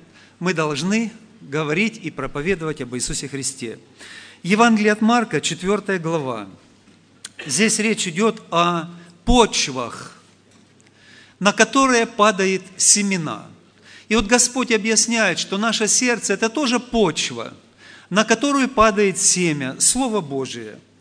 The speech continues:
Добрая почва. И дальше вот Христос говорит, что добрая почва приносит плод в тридцать крат, в шестьдесят и в сто крат.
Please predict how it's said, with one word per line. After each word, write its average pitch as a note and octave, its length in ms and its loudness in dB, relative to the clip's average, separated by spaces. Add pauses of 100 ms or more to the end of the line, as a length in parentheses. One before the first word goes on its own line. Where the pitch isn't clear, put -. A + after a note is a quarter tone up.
(440)
Добрая G#3+ 720 2 (400)
почва. C3 540 -6 (680)
И G#3+ 80 -2
дальше C4 320 2
вот B3+ 100 -4
Христос A3+ 460 0
говорит, A3+ 380 2
что F#3+ 240 -2
добрая A3+ 600 4
почва A#3 540 -2
приносит B3 720 4
плод D#3+ 540 0 (520)
в - 140 -20
тридцать C4 600 2
крат, G#3 500 -2
в - 60 -8
шестьдесят G3 1000 0 (440)
и B3 100 6
в B3 80 0
сто C#3 400 0
крат. A2+ 360 -10